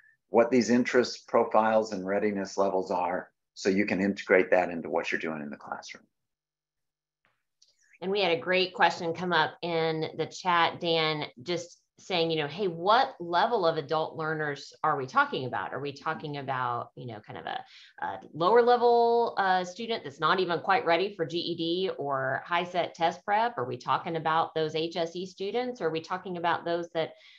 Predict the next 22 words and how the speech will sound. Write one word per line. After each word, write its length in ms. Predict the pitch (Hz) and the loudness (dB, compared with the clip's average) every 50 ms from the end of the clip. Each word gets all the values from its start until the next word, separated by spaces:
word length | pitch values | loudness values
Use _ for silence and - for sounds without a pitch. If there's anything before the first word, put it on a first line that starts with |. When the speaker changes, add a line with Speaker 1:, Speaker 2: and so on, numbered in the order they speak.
| _ _ - | _ _ 0
Speaker 2:
are 160 | - 185 185 | 2 4 4
a 100 | 180 170 | 4 4
little 180 | 175 185 190 170 | 2 0 0 0
bit 160 | 170 - - | -2 -2 -2
higher?" 440 | - 208 208 - 180 226 - 185 180 | -4 -2 0 0 0 2 0 0 0
And 140 | 175 180 | 0 0
I, 80 | 170 - - | 0 -2 -2
I 100 | 185 185 | -2 -2
think 300 | 180 - 262 269 262 - | -2 -4 -6 -6 -4 -2
the 100 | 190 175 | -2 -2
beauty 440 | 151 170 165 175 214 254 254 220 185 | -2 -2 -2 -2 -2 0 0 0 0
of 140 | 165 151 | 0 -2
differentiation 920 | 160 180 185 - - 180 175 - - 175 160 165 208 - - - 170 156 | -2 -6 -6 -4 -4 -4 -4 -4 -4 -4 -2 -2 -2 -2 -2 -2 -2 0
is 400 | 147 147 147 143 143 - - _ _ - | 0 -2 -2 -4 -6 -12 -18 _ _ -10
it's 340 | - 131 131 135 - - _ _ _ _ _ _ - | -8 -8 -8 -8 -10 -20 _ _ _ _ _ _ 0
all 220 | 143 165 190 233 | 2 2 2 2
of 60 | 233 208 | 0 0
the 100 | 190 160 | 0 0
above. 500 | 156 - - - - 151 - - - - | 0 2 2 2 2 0 0 -2 -4 -2
You 120 | 180 180 | -2 0
know, 380 | 175 170 170 170 175 180 175 - 196 | 2 4 4 4 4 2 0 -2 -4
we, 300 | 208 202 196 - - | -4 -4 -6 -8 -12